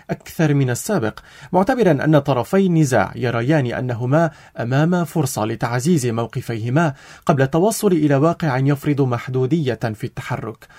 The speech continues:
وقال جعجع عبر ال بي سي آي إن الإسرائيلي يتحضر للمرحلة الثانية، وعلى السلطات اللبنانية تطبيق القرارات الدولية سبعتاش صفر واحد، خمستاش تسعة وخمسين وستاش تمانين، والإمساك بزمام الأمور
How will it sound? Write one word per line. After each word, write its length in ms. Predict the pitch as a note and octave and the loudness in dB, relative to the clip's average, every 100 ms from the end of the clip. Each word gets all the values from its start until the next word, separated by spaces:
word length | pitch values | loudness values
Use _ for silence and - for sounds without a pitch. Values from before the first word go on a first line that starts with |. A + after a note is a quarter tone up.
| - - - | -20 -6 0
وقال 320 | F#3 C4 A3 | 0 2 2
جعجع 340 | F#3 A#3+ F#3+ | 2 2 2
عبر 280 | D#3 E3 F3+ | 0 0 2
ال 80 | D#3 | 2
بي 80 | C#3 | 0
سي 200 | - - | -2 -2
آي 320 | F3 D#3+ D3+ | 0 0 2
إن 100 | D#3 | 0
الإسرائيلي 800 | C#3 C3 D#3 C#3+ D3 E3 D3+ C#3 | 0 -2 0 0 0 0 2 0
يتحضر 640 | C3 C#3 - D3 B2+ A2 | 0 -4 -2 -2 -2 -4
للمرحلة 680 | A2 A2 A#2+ C3+ - F#3 F#3 | -6 -6 -6 -6 -2 -2 0
الثانية، 600 | F#3+ - G3 C#3+ G#2+ E2+ - - - - | -4 -4 -4 -2 -4 -8 -10 -20 -10 0
وعلى 200 | G#2 B2 | 0 0
السلطات 440 | - D3+ E3 D3+ | 0 0 0 0
اللبنانية 480 | D#3+ C#3+ D#3 F3 D#3 | 0 2 2 2 2
تطبيق 420 | C#3+ C3+ F3+ - | 0 0 0 0
القرارات 540 | D#3 D#3 D3 D3 D3+ | -4 0 0 0 0
الدولية 540 | D3+ B2+ C#3 D3+ G#2 G2+ - - - | -2 0 0 0 0 -4 -6 -20 -6
سبعتاش 420 | D#3 A2+ A2+ B2 | -4 -2 -4 -6
صفر 280 | - - B2 | -8 -6 -2
واحد، 360 | C#3 C#3+ D#3+ | -2 0 -4
خمستاش 640 | - C3+ A#2 - D3 B2+ - | -4 -6 -6 0 0 0 -2
تسعة 320 | D3+ - A#2+ | -6 -4 -6
وخمسين 300 | A#2 B2+ B2 F#3+ F3 | -4 -8 -6 -2 0
وستاش 540 | B2 A#2+ C#3 D3+ C#3 C#3 | -2 -2 -6 -4 -4 -6
تمانين، 480 | - C3+ D3+ E3+ - - - - | -8 -2 0 0 -4 -14 -16 0
والإمساك 760 | D3+ C#3 C#3 B2+ - F#3 C#3+ | 2 2 0 -4 0 0 0
بزمام 400 | B2+ A2+ C3 C3+ | -4 -4 -2 -2
الأمور 420 | B2 A2+ D3+ G3+ | -2 -2 2 2